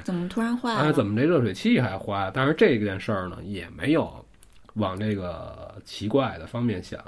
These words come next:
Speaker 2: 当然就是非常懊恼，因为你想出去上班，然后再干别的，玩儿去这那的，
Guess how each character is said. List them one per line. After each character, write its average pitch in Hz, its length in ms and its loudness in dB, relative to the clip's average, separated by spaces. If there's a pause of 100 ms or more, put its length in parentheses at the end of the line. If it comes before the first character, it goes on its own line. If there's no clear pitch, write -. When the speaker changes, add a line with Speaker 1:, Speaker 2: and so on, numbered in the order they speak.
Speaker 2:
当 104 140 -2
然 110 120 0
就 110 80 0
是 98 60 -2
非 147 220 6
常 131 160 2
懊 131 280 0
恼， - 220 -12
因 123 140 -2
为 143 100 0
你 139 140 4
想 123 180 -2
出 135 240 -2
去 104 160 2
上 104 240 -4
班， 120 160 2
然 95 160 -4
后 101 80 -6
再 104 260 -6 (120)
干 101 200 -2
别 92 140 -8 (120)
的， 113 100 -4
玩 95 160 -6
儿 101 180 0
去 135 140 6
这 95 140 -6
那 95 100 -10 (180)
的， - 100 -16